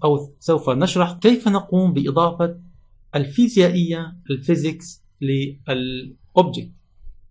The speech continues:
فمثلًا في الواقع أو في الوضع الطبيعي أو في الواقع الحقيقي هناك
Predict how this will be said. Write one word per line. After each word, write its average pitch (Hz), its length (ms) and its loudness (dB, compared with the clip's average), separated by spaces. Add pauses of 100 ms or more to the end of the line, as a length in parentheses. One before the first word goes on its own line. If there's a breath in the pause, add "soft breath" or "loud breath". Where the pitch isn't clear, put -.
(440)
فمثلًا 196 600 4 (380)
في 147 240 0
الواقع 190 560 6
أو 147 120 -2
في 143 100 -2
الوضع 139 340 0
الطبيعي 175 500 2
أو 139 140 -6
في 139 140 -4
الواقع 120 920 0
الحقيقي 175 680 0
هناك 196 680 0